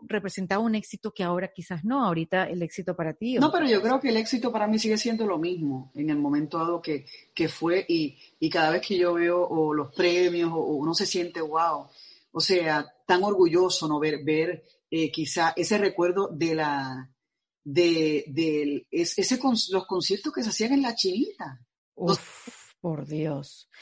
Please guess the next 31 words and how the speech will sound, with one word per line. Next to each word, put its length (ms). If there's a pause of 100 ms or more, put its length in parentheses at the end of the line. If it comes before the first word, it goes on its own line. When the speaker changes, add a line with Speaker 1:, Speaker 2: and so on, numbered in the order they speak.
(100)
Speaker 1:
Que 100
estamos 280
Speaker 2:
Yo 60
Speaker 1:
en 60
época 200
de 40
Speaker 2:
sé, 40
Speaker 1:
La 100
Chinita. 260
Speaker 2:
yo 60
sé. 500 (440)
Y, 480
y 60
yo 80
estaba 260
Speaker 1:
Mm. 40
Speaker 2:
limpiando 440
los 160
otros 280
días 460 (520)
el, 360 (160)
la 140
credenza 440
donde 200
tengo 280
las 140
cosas 420
y 60
yo 60
decía, 240
"Wow, 680